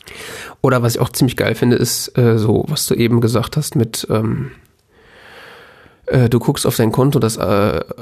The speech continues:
die Abbuchungen, die du da, die da passieren, dass du, dass du die auch haben willst. Also bei mir gehen keine Abbuchungen vom Konto, die ich nicht authentifiziert hab, weil alle Abbuchungen von mir authentifiziert werden müssen. Das heißt, da kommt eine Abbuchung und dann fragt er dir, „Hier, dürfen die das?“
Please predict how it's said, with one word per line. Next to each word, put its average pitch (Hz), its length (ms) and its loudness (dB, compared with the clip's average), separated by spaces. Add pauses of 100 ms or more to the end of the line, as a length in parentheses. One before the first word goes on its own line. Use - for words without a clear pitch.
(220)
die 120 200 -4
Abbuchungen, 123 540 2
die 117 80 0
du 113 100 2
da, 113 220 0
die 123 140 0
da 117 120 2
passieren, 117 440 2
dass 113 200 0
du, 110 300 2
dass 113 240 -2
du 120 80 2
die 110 140 2
auch 104 160 0
haben 117 280 0
willst. 110 300 -4
Also 113 180 0
bei 113 140 2
mir 120 220 2
gehen 120 260 4
keine 117 300 0
Abbuchungen 117 400 0
vom 117 180 0
Konto, 117 300 0
die 110 100 2
ich 117 100 0
nicht 120 140 0
authentifiziert 117 720 0
hab, - 200 -4
weil 165 180 -2
alle 117 340 0
Abbuchungen 120 440 0
von 117 160 0
mir 117 220 2
authentifiziert 131 760 0
werden 117 220 2
müssen. 123 280 -2 (160)
Das - 160 0
heißt, 120 180 -2
da 175 40 -2
kommt 156 280 -2
eine 117 80 0
Abbuchung 143 580 2
und 131 120 0
dann 131 80 0
fragt 127 280 -4
er 131 60 2
dir, 127 100 4
„Hier, 127 220 2
dürfen 147 320 0
die 147 120 2
das?“ 147 360 -2